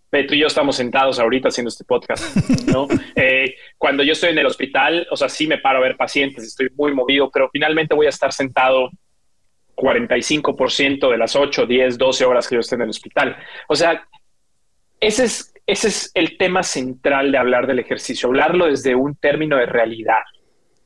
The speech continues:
Speaker 1: de entender cuál es nuestra realidad y cómo la vamos a adaptar
Speaker 2: Ujú.
Speaker 1: para mejorar. Somos sedentarios. Por dicha razón, el ejercicio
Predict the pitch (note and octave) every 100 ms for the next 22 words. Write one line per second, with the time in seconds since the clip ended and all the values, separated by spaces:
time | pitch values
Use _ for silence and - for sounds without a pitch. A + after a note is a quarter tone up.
0 | _ D3 D3 C#3+ - - D#3 D3 D#3 D#3
1 | F3 G#3 - F#3 G3 E3+ C#3 C3+ A#2+ A#2
2 | A#2 C3 F#3+ - D#3 - E3+ G3+ C3+ C3
3 | D#3 - B2 G#2 _ A#2 C3+ - - A#2
4 | B2 A2+ A2 - B2 - - _ _ -
5 | - D#3 D#3+ D#3 C3 A#2+ B2+ A#2 A2+ -
6 | - A#2+ B2+ D3 E3+ E3 E3+ D3+ B2+ -
7 | B2 G2+ - _ _ _ _ _ _ -
8 | C3 C#3+ D3+ D3 - D3+ C#3 - G2+